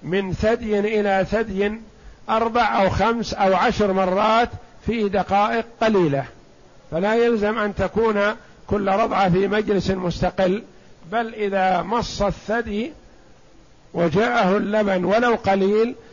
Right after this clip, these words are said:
ثم نقل إلى الآخر اعتبرت رضعة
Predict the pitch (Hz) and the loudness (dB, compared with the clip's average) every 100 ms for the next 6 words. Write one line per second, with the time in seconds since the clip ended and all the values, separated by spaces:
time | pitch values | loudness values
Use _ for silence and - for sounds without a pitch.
0 | - 196 233 208 196 214 220 196 190 196 | -6 -4 -2 -2 -2 -2 -2 -2 -2 -2
1 | 185 175 - 202 175 185 208 226 - - | -2 -2 0 2 2 2 0 -2 -14 -14
2 | - 175 170 196 190 185 196 - - 175 | -8 -6 -4 -2 -2 -2 -2 -6 -4 -4
3 | 175 151 185 | -2 0 0